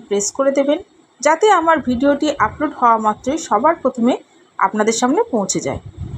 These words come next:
দেখুন বন্ধুরা, আমি আলুটাকে গ্রেট করে নিয়েছি। এবার এই আলুটাকে আমি পাঁচ ছবার ভালো করে ধুয়ে নেব, যাতে আলুর মধ্যে কোনো স্টার্চ না থাকে। দেখুন, পাঁচ ছবার আমি আলুটাকে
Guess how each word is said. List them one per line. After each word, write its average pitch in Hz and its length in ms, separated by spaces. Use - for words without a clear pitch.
দেখুন 330 360
বন্ধুরা, 320 320
আমি 269 240
আলুটাকে 247 560
গ্রেট 233 260
করে 294 180
নিয়েছি। 311 320
এবার 370 220
এই 320 80
আলুটাকে 320 380
আমি 285 160
পাঁচ 262 180
ছবার 320 320
ভালো 240 220
করে 294 180
ধুয়ে 240 180
নেব, 185 140
যাতে 269 220
আলুর 240 280
মধ্যে 330 340
কোনো 247 140
স্টার্চ 233 320
না 190 80
থাকে। 151 240
দেখুন, 320 240
পাঁচ 226 140
ছবার 311 280
আমি 254 140
আলুটাকে 240 420